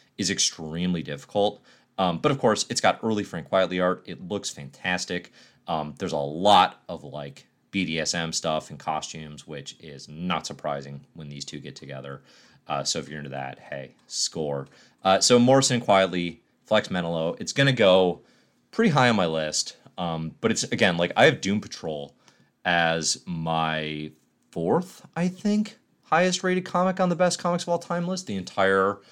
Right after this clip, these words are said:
Morrison, uh, mostly with Richard Case on art run. Yeah, I've got that fourth. And that's obviously super high. I don't know that Flex is even necessarily gonna go inside the top hundred,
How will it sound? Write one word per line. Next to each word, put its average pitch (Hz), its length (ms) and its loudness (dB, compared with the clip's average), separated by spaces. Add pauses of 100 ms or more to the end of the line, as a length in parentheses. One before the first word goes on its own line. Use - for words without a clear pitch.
(340)
Morrison, 98 880 4
uh, 90 160 2
mostly 92 340 0
with 82 100 -6
Richard 87 240 -10
Case - 240 -6
on 80 100 -6
art 85 260 -2
run. 82 360 -2
Yeah, 90 180 6
I've - 80 2
got 170 120 -2
that 117 180 2
fourth. 80 520 -6 (420)
And 90 580 -2
that's 98 260 4
obviously 78 440 -4 (320)
super 123 420 4
high. 78 460 0
I 107 60 2
don't 135 200 4
know 120 120 6
that 107 120 0
Flex 95 320 0
is 80 120 -10
even 85 180 -6
necessarily 82 400 -4
gonna 80 160 -8
go 80 160 -10
inside 78 300 -6
the - 60 -18
top - 300 -4 (160)
hundred, 101 460 -2